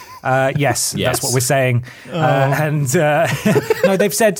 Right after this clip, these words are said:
Speaker 1: they've said a few times that they're, they're very proud of, uh,
Speaker 3: Oh, good,
Speaker 1: of,
Speaker 3: good.
Speaker 1: of me and, and how hard I worked to get here and so on
Speaker 2: Yeah.
Speaker 1: and so forth. So, uh, yeah, I think they're,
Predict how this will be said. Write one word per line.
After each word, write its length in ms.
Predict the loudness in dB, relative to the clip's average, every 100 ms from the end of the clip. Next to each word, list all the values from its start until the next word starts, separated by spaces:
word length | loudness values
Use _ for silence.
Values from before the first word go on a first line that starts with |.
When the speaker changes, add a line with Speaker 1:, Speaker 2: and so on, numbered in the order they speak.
| -2
Speaker 1:
they've 140 | 0
said 160 | 0 -2
a 20 |
few 220 | 0 0
times 300 | 2 0 0
that 120 | -2
they're, 160 | -2 -2
they're 180 | -4 -6
very 200 | -6 -8
proud 440 | -10 -8 -8 -10
of, 280 | -14 -16 -18 -14
uh, 220 | -12 -12
Speaker 3:
Oh, 20 |
good, 200 | -10 -10
Speaker 1:
of, 140 | -12
Speaker 3:
good. 300 | -12 -10 -10 -10
Speaker 1:
of 160 | -16 -14
me 260 | -12 -10
and, 160 | -10 -12 -20 _ _
and 200 | -18 -16
how 240 | -14 -12 -10
hard 200 | -8 -6
I 80 | -8
worked 680 | -8 -8 -10 -10 -14 -14 -12
to 100 | -10
get 260 | -10 -12
here 280 | -14 -10 -10
and 220 | -10 -6
so 100 | -4
on 60 | -2
Speaker 2:
Yeah. 120 | -4
Speaker 1:
and 80 | -6
so 180 | -8 -10
forth. 420 | -14 -12 -12 -10
So, 280 | -10 -10 -12 -18 -20 _
uh, 260 | -6 -6 -6 -10 -4
yeah, 240 | -2 -2
I 80 | -4
think 240 | -6 -6 -2
they're, 300 | 0 -2